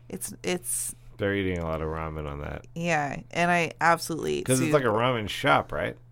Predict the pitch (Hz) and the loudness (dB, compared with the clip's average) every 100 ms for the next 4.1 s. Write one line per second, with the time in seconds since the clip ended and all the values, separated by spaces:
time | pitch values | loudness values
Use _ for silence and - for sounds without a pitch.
0 | - - - 180 185 180 180 175 180 180 | -20 -14 -2 4 6 6 4 0 -2 0
1 | 165 135 127 151 110 113 123 - 175 - | 2 2 0 2 4 6 6 6 6 6
2 | 160 160 156 151 156 156 143 143 - 143 | 6 4 2 0 -2 -2 -4 -4 -6 -6
3 | 139 139 139 143 147 143 92 69 95 147 | -4 -4 -4 -6 -6 0 0 0 -2 -6
4 | 156 | -8